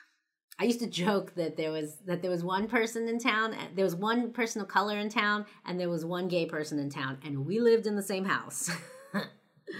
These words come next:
Uh, anyways, it was so,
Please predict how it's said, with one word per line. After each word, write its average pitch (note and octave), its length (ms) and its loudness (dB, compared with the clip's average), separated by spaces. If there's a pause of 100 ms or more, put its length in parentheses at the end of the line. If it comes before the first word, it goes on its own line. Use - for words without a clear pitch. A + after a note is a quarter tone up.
(1300)
Uh, E3+ 220 -4
anyways, A3+ 420 4
it G#3 120 -4
was G#3 240 -4
so, G#3+ 240 -4